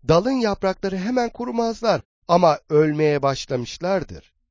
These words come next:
Aynı şekilde Tanrı'nın sağlamış olduğu günah bağışlaması yolunu kabul etmediğiniz takdirde canlı olduğunuzu düşünebilirsiniz.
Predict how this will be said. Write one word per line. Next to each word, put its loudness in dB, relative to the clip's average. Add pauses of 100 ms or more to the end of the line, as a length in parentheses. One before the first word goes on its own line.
(300)
Aynı 4
şekilde -4
Tanrı'nın -2
sağlamış -4
olduğu 0 (240)
günah 2
bağışlaması 0
yolunu -4
kabul -8
etmediğiniz -4
takdirde -6 (320)
canlı 2
olduğunuzu -2
düşünebilirsiniz. -8